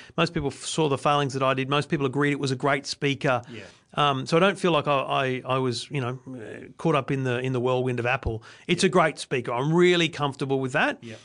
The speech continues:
Speaker 1: It's not actually that loud. I read one of my, our Australian colleagues wrote that it's so big it can frighten the neighbours or something. Mm, it wasn't that loud.
Speaker 2: Okay.
Speaker 1: It's not that loud.
Speaker 2: You must live in a small apartment.
Speaker 1: <clears throat> No, she doesn't. Um, <laughs> so I'm not, I'm not quite. I'm not. I,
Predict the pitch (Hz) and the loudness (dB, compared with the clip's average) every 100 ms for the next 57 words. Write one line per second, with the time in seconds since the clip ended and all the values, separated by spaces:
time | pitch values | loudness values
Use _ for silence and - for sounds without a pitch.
0 | - - 311 175 185 202 175 160 165 156 | -8 0 2 2 2 0 2 2 2 2
1 | 180 254 226 190 180 208 180 202 220 185 | 2 2 0 -2 -2 -2 0 0 0 0
2 | 175 170 160 156 - 185 180 165 151 131 | 0 2 2 0 2 0 2 0 0 -2
3 | 127 139 139 135 - 165 151 139 139 127 | 0 -2 0 -2 -2 0 0 0 -2 -4
4 | - 120 113 - 147 147 131 127 180 156 | -4 -4 -4 -4 0 0 0 -2 0 0
5 | 117 131 110 - - - - 196 226 226 | -2 -4 -6 -10 -20 -20 -8 -2 2 4
6 | 220 214 226 220 156 147 113 117 - 151 | 4 4 2 4 4 2 0 -6 -10 -2
7 | 240 196 165 131 98 131 120 139 117 104 | 2 4 2 0 -6 -12 -14 -14 -14 -14
8 | - 113 104 - - - 151 165 147 131 | -14 -14 -4 -4 0 0 0 0 0 0
9 | 160 143 117 110 - - - - 165 156 | 0 -2 -2 -8 -16 -20 -20 -4 2 4
10 | 156 151 165 196 - 170 - - - 180 | 4 -2 -4 -6 -2 -6 -4 -2 2 6
11 | 175 160 156 - 156 - - - 160 - | 6 4 0 -2 -4 -4 -8 -8 -6 0
12 | 196 220 202 208 202 175 - - - 196 | 4 4 4 4 4 4 -2 -20 -6 -2
13 | 175 185 202 208 - | 4 4 6 2 4